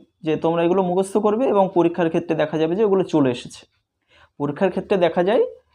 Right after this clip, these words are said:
দেখা যাবে যেগুলো চলে এসেছে। দেখো সত্যিই কি এগুলো হতে পারে? দেখো এইগুলো যদি আমাদের, আহ, যদি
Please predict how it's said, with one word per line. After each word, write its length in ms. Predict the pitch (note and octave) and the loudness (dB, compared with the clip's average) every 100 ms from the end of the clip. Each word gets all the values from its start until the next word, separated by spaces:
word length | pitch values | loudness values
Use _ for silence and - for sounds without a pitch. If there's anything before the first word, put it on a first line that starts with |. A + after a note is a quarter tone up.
| - | 0
দেখা 280 | F3+ G3 - | 0 4 2
যাবে 600 | E3 E3+ E3 D3 D3 A#2+ A2 _ _ - | 4 4 4 2 0 -2 -6 _ _ -6
যেগুলো 260 | D3 F#3 | 0 0
চলে 260 | A#3 F3+ C3+ | 2 2 2
এসেছে। 340 | - A2+ D3+ | -2 -10 -4
দেখো 360 | F3 A3 - - _ _ _ _ | -2 0 -2 -8 _ _ _ _
সত্যিই 500 | - A#3 A3+ - A#3+ | 0 0 2 2 4
কি 60 | |
এগুলো 260 | B3 A#3 A#3 | 4 4 2
হতে 220 | F#3+ F#3+ | 2 0
পারে? 300 | G3+ D#3+ D#3 - _ _ _ _ _ _ - F3+ | 2 2 2 -6 _ _ _ _ _ _ -14 -4
দেখো 180 | G#3 A3 | 2 4
এইগুলো 440 | F3+ G3 G3 A3+ | 6 6 8 6
যদি 200 | A3+ A#3 | 6 4
আমাদের, 420 | A3 G#3 G#3+ A#3 | 4 4 4 4
আহ, 520 | A3+ - E3 D3+ D3 | 2 -2 2 2 2
যদি 380 | C#3 F3 G3+ G3+ | 4 2 2 -4